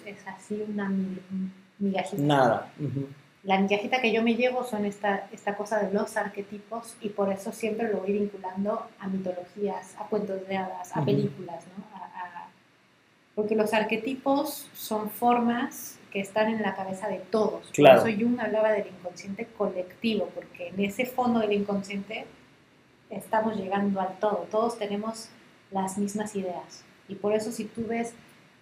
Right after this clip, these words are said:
Speaker 1: religiones de todo el mundo, las pones como si fueran acetatos y encuentras el
Speaker 2: Hay una
Speaker 1: esqueleto.
Speaker 2: estructura, exacto.
Speaker 1: Eso no pasaría si no estuviera todo conectado muy en el fondo,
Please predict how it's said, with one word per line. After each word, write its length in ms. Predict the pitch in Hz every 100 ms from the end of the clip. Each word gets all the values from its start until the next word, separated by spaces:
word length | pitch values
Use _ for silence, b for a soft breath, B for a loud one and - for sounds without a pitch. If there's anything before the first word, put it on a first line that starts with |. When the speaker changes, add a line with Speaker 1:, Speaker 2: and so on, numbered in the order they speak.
| _ -
Speaker 1:
religiones 440 | 202 202 220 220
de 60 | 208
todo 220 | 208 233
el 100 | 240
mundo, 520 | 233 226 220 233 349 - - - _ _ _ _
las 360 | 202 190 185 - -
pones 300 | - 226 240
como 200 | 233 202
si 100 | 196
fueran 320 | 196 214 220 220
acetatos 680 | 196 190 190 - 233 - -
y 100 | 202
encuentras 600 | 196 - 214 220 254 247
el 120 | 202 -
Speaker 2:
Hay 180 | 131 143
una 120 | 143
Speaker 1:
esqueleto. 20 | 147 - -
Speaker 2:
estructura, 220 | 156 139
exacto. 380 | 120 139 - - - - - _ _ - - -
Speaker 1:
Eso 280 | 277 277 285
no 140 | 269
pasaría 600 | 262 262 240 233 226 220 - - -
si 160 | - 208
no 120 | 208
estuviera 460 | 202 214 208 196 196
todo 160 | 185
conectado 580 | 185 180 - - 175 175 175 - - - - _ _ _ _ -
muy 200 | 208 214
en 80 | 202
el 60 |
fondo, 380 | - 180 175 170